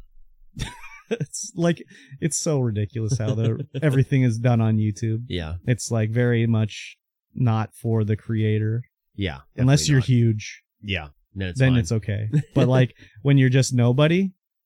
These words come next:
Speaker 1: it's very tough on
Speaker 2: Yeah,
Speaker 1: YouTube.
Speaker 2: yeah.
Speaker 1: I'm
Speaker 2: I
Speaker 1: still
Speaker 2: got a,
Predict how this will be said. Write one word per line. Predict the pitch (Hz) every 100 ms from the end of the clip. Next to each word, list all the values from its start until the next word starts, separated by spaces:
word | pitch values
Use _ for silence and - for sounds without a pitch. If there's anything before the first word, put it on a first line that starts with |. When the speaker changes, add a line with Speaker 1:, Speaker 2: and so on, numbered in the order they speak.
| _ _ _ _ _
Speaker 1:
it's | 113 107 - - - -
very | - 117 110 104
tough | - 101 101 -
on | 104 110
Speaker 2:
Yeah, | 113 98
Speaker 1:
YouTube. | 117 117 113 -
Speaker 2:
yeah. | 73 - _ _ -
Speaker 1:
I'm | 120
Speaker 2:
I | - 131
Speaker 1:
still | 123
Speaker 2:
got | 110
a, | 85